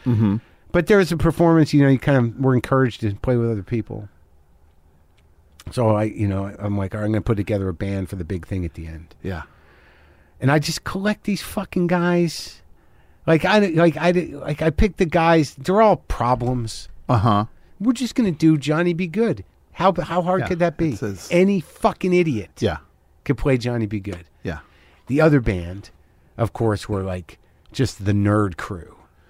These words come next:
Speaker 2: Like, there was this kind of a very small dude who was just a wizard on the drums. The drummer was, I think his name was Ben.
Speaker 1: Uh-huh.
Speaker 2: It's always Ben. And, like, you know, they were doing pops, and then this guy Aronson, some other guy, some guy with red hair. They're just a full-on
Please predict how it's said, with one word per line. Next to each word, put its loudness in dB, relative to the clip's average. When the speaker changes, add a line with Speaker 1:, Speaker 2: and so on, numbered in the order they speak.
Speaker 2:
Like, -2
there -2
was -2
this -6
kind -2
of -8
a -10
very 0
small 0
dude 0
who -6
was 0
just -8
a -8
wizard 0
on -2
the -6
drums. -6
The -12
drummer 0
was, -6
I -8
think -8
his -6
name -6
was -8
Ben. -4
Speaker 1:
Uh-huh. -2
Speaker 2:
It's -12
always -4
Ben. -6
And, 0
like, -4
you -2
know, -8
they -2
were -4
doing -4
pops, -8
and -2
then 0
this -6
guy -10
Aronson, -4
some -2
other 0
guy, -8
some -8
guy -4
with -4
red -2
hair. -6
They're -2
just 0
a -6
full-on 0